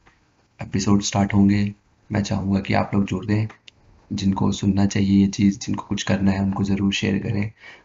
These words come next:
जो कुछ आगे करना चाहते हैं लाइफ में या कहीं फंसे हुए हैं या कुछ मोटिवेशन चाहते हैं तो उनको ज़रूर दीजिए, क्योंकि कोविड के चलते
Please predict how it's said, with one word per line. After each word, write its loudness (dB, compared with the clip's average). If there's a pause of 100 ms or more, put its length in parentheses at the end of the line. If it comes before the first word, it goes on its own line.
(120)
जो -2
कुछ -4
आगे -2
करना -2
चाहते -4
हैं -4
लाइफ 0
में 0 (800)
या -2
कहीं 2
फंसे 0
हुए 6
हैं 6
या 2 (140)
कुछ -6
मोटिवेशन 2
चाहते -4
हैं -4
तो -4
उनको -2
ज़रूर -2
दीजिए, 0
क्योंकि -14
कोविड 0
के -2
चलते -4